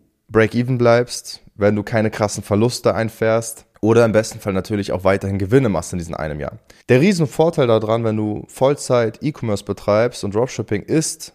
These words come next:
dass du deine vierzig, fünfzig, sechzig Stunden voll konzentriert da reinstecken kannst. Und da du schon deine ersten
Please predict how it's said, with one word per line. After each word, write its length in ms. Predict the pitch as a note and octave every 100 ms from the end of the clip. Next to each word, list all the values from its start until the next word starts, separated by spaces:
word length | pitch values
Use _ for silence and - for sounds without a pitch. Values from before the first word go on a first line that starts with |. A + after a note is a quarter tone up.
| _
dass 280 | - A2+ -
du 140 | B2 A#2
deine 280 | A2 A2
vierzig, 480 | G2+ - C#3+ - B2
fünfzig, 420 | - C3 - A#2
sechzig 360 | - A2+ - A2
Stunden 560 | - B2 - A2+ G#2 -
voll 680 | - - C#3 D3 D#3 D#3+ E3
konzentriert 960 | - A2+ - A2 - - B2 B2 - G#2
da 80 |
reinstecken 420 | G#2 G#2+ - - -
kannst. 360 | F#2+ - - _ -
Und 260 | A2+ G#2
da 100 | C3+
du 80 | D#3
schon 240 | - C3
deine 440 | A#2 A2 G#2+ G#2 - -
ersten 720 | A#2+ - - A2+ G#2+ G2+